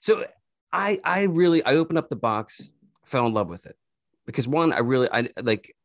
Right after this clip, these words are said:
I could taste the apple cider vinegar, and I like apple cider vinegar. I take, like, uh, teaspoons of it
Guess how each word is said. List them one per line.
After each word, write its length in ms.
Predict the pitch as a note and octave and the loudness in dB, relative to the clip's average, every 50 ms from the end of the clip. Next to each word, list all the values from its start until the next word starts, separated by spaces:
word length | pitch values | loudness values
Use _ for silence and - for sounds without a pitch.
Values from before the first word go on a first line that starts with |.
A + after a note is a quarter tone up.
| _ _ - | _ _ -8
I 60 | A#2+ | -6
could 160 | A2+ - A#2+ | -6 -6 -6
taste 240 | - D3 C#3+ C3+ - | -2 -2 -2 -2 -2
the 80 | - - | -2 -2
apple 200 | A2+ A2+ - G2+ | -2 -4 -4 -10
cider 240 | - - G#2+ G2+ G2 | -8 -6 -6 -6 -4
vinegar, 400 | - G#2 G2+ F#2 - - C#2 - - | -4 -6 -6 -6 -8 -12 -14 -12 -8
and 100 | F#2+ G2 | -4 -2
I 80 | G2+ | -2
like 280 | G2+ G#2 A2 A2 G#2 - | 0 0 0 0 -2 -2
apple 240 | - G2+ G2+ - G2 | -4 -4 -4 -6 -8
cider 280 | - A2 G2 F#2+ G2+ | -4 -4 -4 -4 -4
vinegar. 340 | F#2+ - G2 G2 G#2 F#2+ G#2 | -6 -8 -6 -6 -6 -2 -2
I 80 | F#2+ G2 | -2 -2
take, 280 | - - A2 G2+ - | -2 -2 -4 -4 -2
like, 220 | G2 G2 F#2 - - | -2 -6 -6 -4 -4
uh, 200 | G#2 F#2 F2+ F2+ - | -4 -4 -4 -8 -12
teaspoons 500 | _ - A2+ A2 - - A2+ G#2+ G#2+ F#2+ | _ -14 -14 -14 -12 -8 -6 -6 -4 -2
of 160 | G#2+ G#2 G2 G2 | -4 -4 -2 -2
it 140 | G#2 - | -4 -6